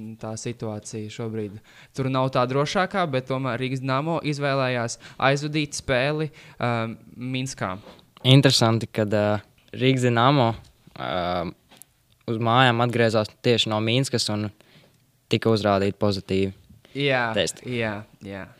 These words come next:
Speaker 1: Tieši tā. Tā bija pirmā spēle pēc karantīnas, tāpēc, ā, es godīgi, mm, man nebija pārsteigums, ka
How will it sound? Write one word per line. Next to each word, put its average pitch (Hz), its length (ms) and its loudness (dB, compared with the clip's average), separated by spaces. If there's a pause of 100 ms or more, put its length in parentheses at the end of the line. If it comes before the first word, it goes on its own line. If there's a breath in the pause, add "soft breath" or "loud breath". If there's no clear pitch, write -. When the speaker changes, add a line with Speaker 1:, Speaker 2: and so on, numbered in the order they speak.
(340 loud breath)
Speaker 1:
Tieši 120 340 -6
tā. 117 160 -4 (200 soft breath)
Tā 185 200 -2
bija 190 160 2
pirmā 190 240 0
spēle 185 520 2
pēc 156 500 -2
karantīnas, 147 640 0
tāpēc, 131 560 -2
ā, 131 140 0 (180)
es 143 200 2
godīgi, 131 640 -2 (200)
mm, 107 920 -14 (260 soft breath)
man 190 260 -6
nebija 180 320 -2
pārsteigums, 180 680 -2 (300 soft breath)
ka 156 180 -2